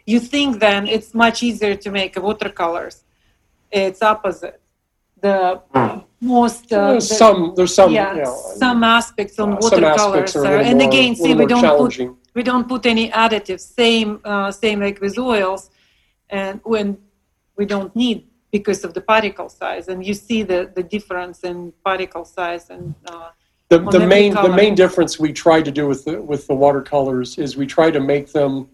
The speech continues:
Speaker 3: very much like they made them at the turn of the nineteenth
Speaker 1: Nineteenth
Speaker 3: century.
Speaker 1: century.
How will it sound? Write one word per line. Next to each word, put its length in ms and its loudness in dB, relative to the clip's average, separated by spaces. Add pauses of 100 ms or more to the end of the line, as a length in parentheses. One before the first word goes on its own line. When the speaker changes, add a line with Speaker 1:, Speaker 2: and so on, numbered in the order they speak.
(840)
Speaker 3:
very 280 6
much 540 0
like 360 0
they 160 0
made 260 0
them 140 0
at 80 -8
the 80 -16
turn 500 0
of 220 -2
the 60 -4
nineteenth 400 -2
Speaker 1:
Nineteenth 140 -4
Speaker 3:
century. 520 -2
Speaker 1:
century. 220 -20